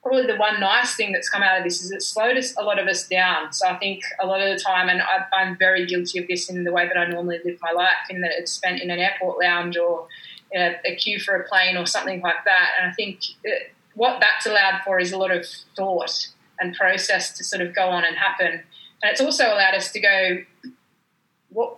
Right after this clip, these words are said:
what is my life about? And a-, am I happy? Am I doing all the things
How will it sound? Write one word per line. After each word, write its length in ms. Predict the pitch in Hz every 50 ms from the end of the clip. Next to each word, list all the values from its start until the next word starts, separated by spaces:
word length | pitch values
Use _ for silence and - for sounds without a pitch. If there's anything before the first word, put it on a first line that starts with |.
| -
what 160 | - 226 247 285
is 80 | 277
my 140 | 294 277 254
life 300 | 233 214 208 196 - -
about? 480 | 190 175 175 165 180 208 240 - - - -
And 320 | 208 190 190 190 190 185 - - -
a-, 280 | 208 208 208 - -
am 100 | 208 202 202
I 120 | 196 185
happy? 580 | - 262 277 262 - 190 175 165 165 - - _ - 214
Am 100 | 208 202
I 200 | 202 202 190 180
doing 320 | 196 208 233 254 262 247
all 180 | - 208 202 190
the 100 | 190 175
things 680 | - - 214 202 190 185 185 185 180 - - -